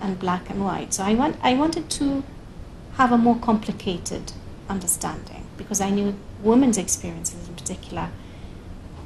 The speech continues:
bodily experiences, because women's body, bodies are taboo. So talking about what a woman's body experiences, even her own clothing,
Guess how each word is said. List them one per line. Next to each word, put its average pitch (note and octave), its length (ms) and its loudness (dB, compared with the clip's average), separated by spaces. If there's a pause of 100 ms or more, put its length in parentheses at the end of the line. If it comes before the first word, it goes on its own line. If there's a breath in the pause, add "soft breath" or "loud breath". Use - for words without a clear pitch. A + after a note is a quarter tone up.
(120)
bodily A#3 460 6
experiences, - 680 -2
because F#3+ 280 0
women's G#3+ 300 8
body, F#3+ 520 0 (400)
bodies F3 340 0
are E3 120 0
taboo. - 540 -10 (360)
So F3 260 4
talking G#3+ 400 0
about F3 320 0 (100)
what E3+ 220 -2
a G3 60 -8
woman's F3 320 -2
body D#3+ 320 -4
experiences, D#3+ 960 -4 (200)
even F3+ 260 2
her F3+ 200 -4
own E3 180 -8
clothing, F#3 640 0